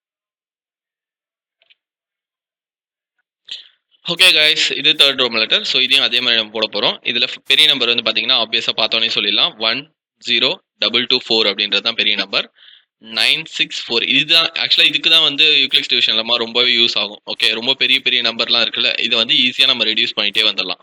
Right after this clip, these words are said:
ஓகே, ஃபைன். So இதை நம்ம டிவைட் பண்ணீங்க அப்படின்னா ஆப்வியஸா ஒன் டைம் தான் வரும். இது நைன் தௌ-, ஏன்னா இது வந்து நைன் தௌசண்ட், இது டென் தௌசண்ட். இது டூ டைம்ஸ் போட்டீங்கன்னா எயிட்டீன் தௌசண்ட் போயிடும். அப்ப இது கண்டிப்பா வந்து இதுக்கு ஒன் டைம் தான் வரும். ஆ, ரிமைண்டர் எவ்வளோன்றது எப்படி கண்டுபிடிப்பீங்கன்னா இது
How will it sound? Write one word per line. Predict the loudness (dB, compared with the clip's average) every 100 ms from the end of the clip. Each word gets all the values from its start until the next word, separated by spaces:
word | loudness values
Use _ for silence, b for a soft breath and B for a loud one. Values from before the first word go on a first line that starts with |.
| -6
ஓகே, | -2 -2 B B B -6
ஃபைன். | -4 -4 _ _ -10
So | -2 0
இதை | 2 0
நம்ம | 0 0
டிவைட் | 2 2
பண்ணீங்க | 0 -2 -2
அப்படின்னா | 0 0 0
ஆப்வியஸா | 0 -4 -2 -2
ஒன் | 0 0
டைம் | 0
தான் | -2
வரும். | -2 0 0
இது | 2 2
நைன் | 2 0
தௌ-, | 0 0 0
ஏன்னா | 2 2
இது | 2
வந்து | 0 0
நைன் | 0 -2
தௌசண்ட், | -2 0 0
இது | -2 -2
டென் | -2 -2
தௌசண்ட். | -4 -4 -4 -4
இது | 0
டூ | 0 2
டைம்ஸ் | 2
போட்டீங்கன்னா | 0 2 4
எயிட்டீன் | 4 2 0
தௌசண்ட் | -2 -2
போயிடும். | -2 -4 -10 B B -8
அப்ப | -2 0
இது | 0 -2
கண்டிப்பா | -2 0 -2
வந்து | 0 -2 -2
இதுக்கு | -4 -2 -2 -2
ஒன் | -2
டைம் | -4 -2
தான் | -4
வரும். | -4 -6 _ _ _ -6
ஆ, | 0 2 2 2
ரிமைண்டர் | 2 2 2 2
எவ்வளோன்றது | 2 0 -2 0 0 0 -2
எப்படி | 0 -2
கண்டுபிடிப்பீங்கன்னா | -2 -4 -4 -2 2
இது | 2